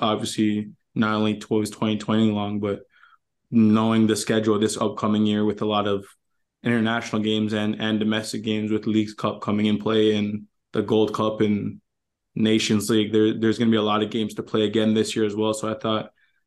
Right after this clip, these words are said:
that as much as it was important for me to decompress from twenty twenty-two, I had to kind of prepare myself for twenty twenty-three and how long it was gonna be again, and to kinda just allow myself to kinda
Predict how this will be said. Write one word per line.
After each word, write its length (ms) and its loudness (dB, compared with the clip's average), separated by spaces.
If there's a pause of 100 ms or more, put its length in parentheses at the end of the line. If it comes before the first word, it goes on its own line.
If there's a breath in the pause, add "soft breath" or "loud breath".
(120)
that 100 0
as 140 0
much 240 2
as 80 -2
it 100 2
was 220 2
important 400 -4
for 100 -4
me 120 2
to 100 0
decompress 600 0
from 160 -4
twenty 220 -2
twenty-two, 480 0
I 60 0
had 180 -4
to 300 -4 (500)
kind 180 -4
of 80 -2
prepare 340 0
myself 520 0
for 80 -2
twenty 240 -2
twenty-three 420 -2
and 100 0
how 120 0
long 320 0
it 40 -4
was 140 -8
gonna 180 -2
be 180 2
again, 260 0
and 260 -8 (440)
to 80 -20
kinda 400 0
just 160 0
allow 260 2
myself 460 0
to 80 -2
kinda 420 -4